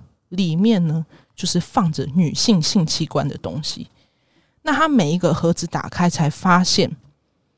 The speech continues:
这些女性的性器官看得非常清楚，有部分呢是切下的乳房，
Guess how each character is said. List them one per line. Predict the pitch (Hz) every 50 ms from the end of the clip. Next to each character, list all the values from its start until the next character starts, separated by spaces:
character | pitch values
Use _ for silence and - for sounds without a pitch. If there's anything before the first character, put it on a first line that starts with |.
| _ _ _ _ _ _ -
这 | - 285
些 | 254 - 262 247
女 | 240 233 214 190 139 113
性 | - - 247 220
的 | 165 143
性 | 151 - - 277 240 180
器 | - - - 214 185
官 | - - 160 160 160 170 170 - - -
看 | - - 233
得 | 180 -
非 | - - - - - 196 202
常 | 190 - - 139 143
清 | 135 - - 180 175 180
楚， | 165 - - 160 - - _ _ _ _ _ _ _ -
有 | 185 196 160
部 | - _ - - 320 240
分 | 175 - - 226 190
呢 | 165 139 156 156
是 | - - - 233
切 | - - - - - 262 240 233 240
下 | - - 254 190 165
的 | 156
乳 | 147 156 156 151 -
房， | - - - -